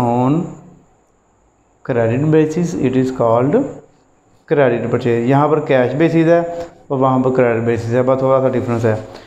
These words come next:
क्योंकि ऐसी चीज़ें जिनको हम जाके उधार खरीदते हैं, जिनके payment in future करेंगे, पैस-, पैसे नहीं हम देते हैं, कुछ पैसे दे जाते हैं, कुछ रह जाते हैं, तो वो जो रह जाते हैं वो ज़्यादा credit परचेज में आ जाते हैं।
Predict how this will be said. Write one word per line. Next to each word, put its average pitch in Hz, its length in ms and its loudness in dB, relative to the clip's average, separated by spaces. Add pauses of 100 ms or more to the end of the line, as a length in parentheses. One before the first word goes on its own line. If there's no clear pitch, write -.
(160)
क्योंकि 139 160 -2
ऐसी 147 500 0
चीज़ें 147 520 2
जिनको 143 460 2
हम 139 360 0
जाके 123 480 0 (140)
उधार 120 440 2
खरीदते 127 460 -2
हैं, 135 220 2
जिनके 127 280 2
payment 135 360 0
in 139 180 0
future 127 420 -2
करेंगे, 131 420 0
पैस-, 120 260 -4 (360)
पैसे 127 280 0
नहीं 135 160 2
हम 156 140 2
देते 147 220 0
हैं, 135 200 2
कुछ 147 220 -2
पैसे 131 220 0
दे 143 100 2
जाते 120 260 0
हैं, 135 80 -2
कुछ 131 160 -2
रह 120 180 2
जाते 131 240 0
हैं, 131 220 -2 (380)
तो 139 100 0 (200)
वो 135 260 2
जो 151 80 4
रह 135 200 4
जाते 143 240 0
हैं 147 80 2
वो 135 160 0
ज़्यादा 127 240 2
credit 113 360 -2
परचेज 113 380 -4
में 117 120 -2
आ 120 140 -2
जाते 107 260 -4
हैं। 113 240 -4